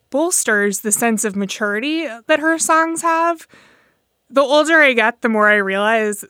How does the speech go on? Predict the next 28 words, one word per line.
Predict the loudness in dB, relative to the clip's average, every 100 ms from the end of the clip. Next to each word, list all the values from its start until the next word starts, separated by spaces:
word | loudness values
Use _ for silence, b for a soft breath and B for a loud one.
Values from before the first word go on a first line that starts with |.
| _
that | -2 -2 -2 b b b b _ _
everybody | -2 2 2 2 2 2 0 -4 _ _ -2
deals | 2 2 2 0
with | 0 -2 _
the | -6
same | -4 0 0 -2 -4 -6 -8 -10
petty | -4 0 0 0
relationship | -2 -4 -4 -4 -4 -2 0 -2 _ _ _
shit | -4 0 0 -4 _ _ -4
that | 0
everybody | 2 2 0 -2
else | -2 -2
does | 0 2 2 0 -4
to | -2 -2
a |
certain | 0 -2 -2
extent. | -4 -4 -2 0 -2 -6 _ b b b b
And | 0 2 2 0 -4 -8 _ _ _ _ -8
maturity | -4 2 2 4 2
isn't | 2 0 -2 -4 -12 _ _ _ _
not | -2 0 0
having | 0 0 0 -2 -4 -10 -16 _ _ _ _ -2
that | -2
petty | 0 -2 -2
stuff | -2 -8 -4
happen. | 0 0 0 -6 -6 -12 _ _
Maturity | -6 0 2 2 2
is | 0 -2 -4 -4